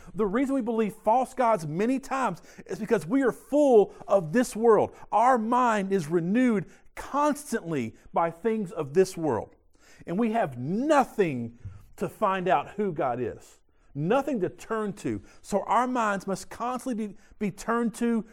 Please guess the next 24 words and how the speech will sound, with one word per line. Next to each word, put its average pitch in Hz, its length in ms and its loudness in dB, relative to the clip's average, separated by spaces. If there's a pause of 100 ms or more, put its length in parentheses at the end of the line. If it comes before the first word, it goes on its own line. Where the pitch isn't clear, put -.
(100)
renewed, 233 640 2 (220)
set, - 500 0
set - 240 -2
on 208 300 2
things 220 360 0
above 165 540 2 (460)
of 160 160 -2 (160)
who 285 220 4
God 208 280 6
is. - 500 -4 (1200)
Because 190 280 0
many 226 200 0
times 202 120 -4
we're 185 100 4
focused 220 420 0
on 165 160 -4
who 214 180 -6
we 226 300 0
are 170 220 6
and 165 100 0
what 160 140 -4
we 240 200 0
can 165 200 -8
do. 98 240 -8